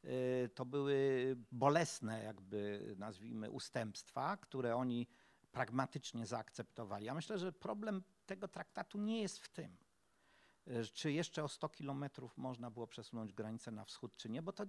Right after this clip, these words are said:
z punktu widzenia późniejszych wydarzeń, czyli wybuchu drugiej wojny światowej, nie wiem, paktu Ribbentropow, naprawdę nie miało żadnego znaczenia.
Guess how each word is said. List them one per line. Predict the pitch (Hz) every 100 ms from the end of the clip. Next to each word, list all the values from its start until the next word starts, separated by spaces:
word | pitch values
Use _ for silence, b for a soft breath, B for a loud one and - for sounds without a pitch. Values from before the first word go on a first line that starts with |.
| - -
z | -
punktu | - 190 190
widzenia | 165 175 160
późniejszych | - 131 165 208 - 127
wydarzeń, | 104 90 73 - - -
czyli | - 131
wybuchu | 131 151 160
drugiej | 160 151 147
wojny | 135 120 90
światowej, | - - - - - - b b b b b b
nie | 120 135
wiem, | 101 101
paktu | 123 - 139
Ribbentropow, | 127 127 127 - 123 - 101 -
naprawdę | 135 - 185 156 135
nie | 123
miało | 120 113
żadnego | 107 101 101 92
znaczenia. | 92 - - -